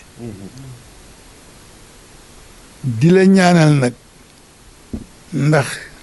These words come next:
waruwaay la ñu ne, ci kaw, ci waruwaay la ñu nekk. Nga amee baar bi di dawal. War nañ la ñaanal ni ko Cheikh El Hadj Abdou Aziz daan ñaane.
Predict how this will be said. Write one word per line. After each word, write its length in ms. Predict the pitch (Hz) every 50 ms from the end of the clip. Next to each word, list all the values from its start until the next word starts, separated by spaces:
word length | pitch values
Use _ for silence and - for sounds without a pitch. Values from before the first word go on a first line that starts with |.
| - - - - - - - - - - - - - - - - - - - - - -
waruwaay 600 | 160 160 160 170 180 180 185 180 175 170 170 170
la 120 | 170 175 170
ñu 160 | 170 170 165
ne, 160 | 160 160 151 131
ci 100 | - -
kaw, 260 | - - 185 185 - 214
ci 80 | - 185
waruwaay 460 | 185 180 180 185 180 175 170 160 156 160
la 100 | 156 151
ñu 120 | 147 147
nekk. 200 | 135 127 117 113 - - - - - - - - - _ - - - - _ _ -
Nga 260 | 139 139 143 175 196
amee 200 | 160 165 165 156
baar 360 | 147 139 143 160 160 160 156 151
bi 160 | 143 156 147
di 160 | 139 156 151
dawal. 320 | 135 139 127 127 123 113 - - - - - - 127 127 120 - 113 101 98 - - - - - - _ _ - - - - - - - -
War 160 | 127 151 160
nañ 260 | 156 156 156 160 160
la 80 | 160 160
ñaanal 600 | 160 160 160 165 170 175 165 151 147 165 214 226 214 - - - _ - _ - - - - _ _ - - - - - - - - - - - - - - - - - -
ni 160 | 156 147 156 165
ko 420 | - - 160 165 165 170 165 156 131
Cheikh 180 | - - 170
El 100 | 165 170 151
Hadj 220 | - 147 175 170 170
Abdou 200 | 151 139 143 147
Aziz 160 | 147 147 147
daan 240 | 143 156 156 160 160
ñaane. 380 | 165 170 160 151 139 135 120